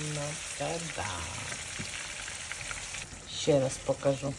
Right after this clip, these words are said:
Печінка жариться, нікуди не вистрілює, нікуди не утікає. А лимончик там нанизу. Другий пательні цукор. Цукор.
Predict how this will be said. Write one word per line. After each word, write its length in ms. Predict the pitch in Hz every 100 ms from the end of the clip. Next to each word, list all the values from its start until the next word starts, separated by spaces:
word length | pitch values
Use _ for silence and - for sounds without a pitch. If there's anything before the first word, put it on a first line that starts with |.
| - -
Печінка 580 | 151 151 156 147 - 147
жариться, 760 | 139 156 185 254 269 - 254 262 - 151
нікуди 640 | 143 170 - 170 175 160
не 280 | 156 156 147
вистрілює, 880 | 139 135 - 147 185 269 269 269 277 - - - -
нікуди 480 | 151 151 - 190 208
не 200 | 185 165
утікає. 760 | 170 170 - 165 139 127 143 143 - - - - - - - - -
А 100 | 160
лимончик 520 | 175 175 160 185 220 - -
там 240 | 277 277
нанизу. 500 | 277 285 294 226 214 214 - - - - - - - - - - - - - - - - - -
Другий 380 | 180 190 180 175
пательні 580 | - 170 165 160 151 151 139 -
цукор. 460 | - 214 180 233 269 - - - - - - - - - - - - - - - - - - - - - -
Цукор. 320 | 330 -